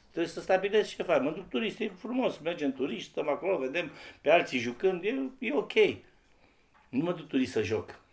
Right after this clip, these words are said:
Știi? Că asta era diferența între jucător și ăla care se duce să joace, în ultima instanță. Și atunci, și le-am, le-am spus, „Cum adică?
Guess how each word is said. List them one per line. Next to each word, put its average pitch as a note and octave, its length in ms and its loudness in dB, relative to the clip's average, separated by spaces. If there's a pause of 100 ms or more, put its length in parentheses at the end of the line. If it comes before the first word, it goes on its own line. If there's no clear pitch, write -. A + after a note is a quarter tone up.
(840)
Știi? C#3 340 2 (260)
Că - 60 -8
asta C#3+ 160 2
era E3 160 6
diferența C3 460 0
între B2 200 -2
jucător A#2+ 560 0
și A2 380 -4
ăla A#2+ 160 4
care A#2 160 0
se G#2 120 -6
duce A2 180 -2
să G#2+ 140 2
joace, G2+ 420 2 (840)
în G#2 100 -8
ultima G2+ 340 -4
instanță. F#2+ 420 -6
Și F#2 120 -6
atunci, F3+ 260 -8 (400)
și - 160 -10
le-am, F#3+ 340 -2
le-am G3 140 0
spus, G3 240 -4
„Cum - 160 -6
adică? C3 320 0